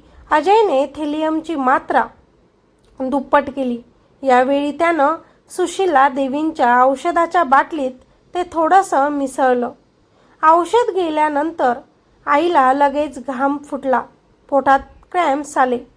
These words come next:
आणि श्वास घेणं कठीण झालं. रश्मीनं आईची तब्येत पाहून ताबडतोब एकशे आठवर कॉल केला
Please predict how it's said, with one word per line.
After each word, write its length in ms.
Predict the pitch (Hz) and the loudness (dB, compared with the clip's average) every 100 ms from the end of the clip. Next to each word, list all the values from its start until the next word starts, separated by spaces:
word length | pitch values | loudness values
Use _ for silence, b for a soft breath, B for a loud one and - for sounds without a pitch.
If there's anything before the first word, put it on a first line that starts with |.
| _ _ _ | _ _ _
आणि 220 | 285 277 | -2 -2
श्वास 500 | 254 - 262 254 262 - | -4 -2 2 2 0 -6
घेणं 320 | 349 320 302 311 b b - | -2 -2 -4 -6 b b -8
कठीण 400 | 294 277 285 262 | -8 -6 -4 -2
झालं. 280 | 277 247 233 _ _ b b - | 0 0 -2 _ _ b b -2
रश्मीनं 680 | 330 330 339 415 415 294 277 285 b - | 0 0 2 2 4 2 0 -6 b -2
आईची 380 | 285 302 - 359 - | 0 0 -6 -8 -4
तब्येत 280 | 277 247 359 - | -4 -2 -2 2
पाहून 340 | 370 285 262 | 0 0 -6
ताबडतोब 760 | 269 320 294 330 339 415 403 | -2 0 2 0 -2 -2 -2
एकशे 320 | 330 - - 349 | -4 -10 -8 -8
आठवर 600 | - 262 294 285 277 285 | -4 -2 -2 0 0 0
कॉल 400 | 285 - 330 349 | -2 2 2 2
केला 280 | 339 277 | -4 -4